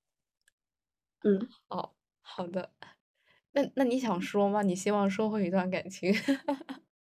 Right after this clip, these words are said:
Speaker 1: 呃，其实剪不剪掉也无所谓吧，因为确实是这么想的。
Speaker 2: 嗯。你为什么会这么，就是你觉得要收获一段感情呢？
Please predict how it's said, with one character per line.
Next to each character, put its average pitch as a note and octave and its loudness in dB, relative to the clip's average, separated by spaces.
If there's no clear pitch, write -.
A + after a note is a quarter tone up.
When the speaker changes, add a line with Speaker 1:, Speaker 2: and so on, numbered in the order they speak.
Speaker 1:
呃， D#4 12
其 E4 6
实 F#4+ 12
剪 A#3 8
不 A#3 4
剪 B3+ 4
掉 G#3+ -2
也 A3+ 2
无 F#3+ 2
所 A3+ 4
谓 G3 4
吧， G#3+ -10
因 A#3 8
为 A#3 8
确 C#4+ 2
实 A#3 8
是 G#3 2
这 A3 4
么 G3+ -2
想 - -8
的。 F#3+ -6
Speaker 2:
嗯。 G3+ 0
你 A3 2
为 C4+ 8
什 D#4 4
么 C4 8
会 C4+ 8
这 D4 2
么， A#3+ 2
就 - -2
是 G#3 -2
你 F#3+ 4
觉 F#3 -4
得 G3 -2
要 G#3 2
收 G#3+ 2
获 G#3 0
一 F#3+ 4
段 F#3+ 2
感 F#3 0
情 - -14
呢？ - -12